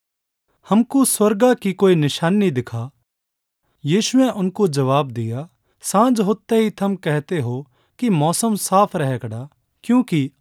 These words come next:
आसमान लाल है। और सबेरा थम कहते हो कि आज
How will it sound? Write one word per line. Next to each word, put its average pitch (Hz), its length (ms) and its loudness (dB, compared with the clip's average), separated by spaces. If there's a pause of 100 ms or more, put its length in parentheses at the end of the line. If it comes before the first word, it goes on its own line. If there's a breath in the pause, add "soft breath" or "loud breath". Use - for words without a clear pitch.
(140)
आसमान 170 540 2
लाल 131 320 2
है। 110 300 -10 (920)
और 185 80 0
सबेरा 269 520 2 (100)
थम 170 180 -2
कहते 135 380 -2
हो 156 180 0
कि 135 340 -8 (540)
आज 202 240 2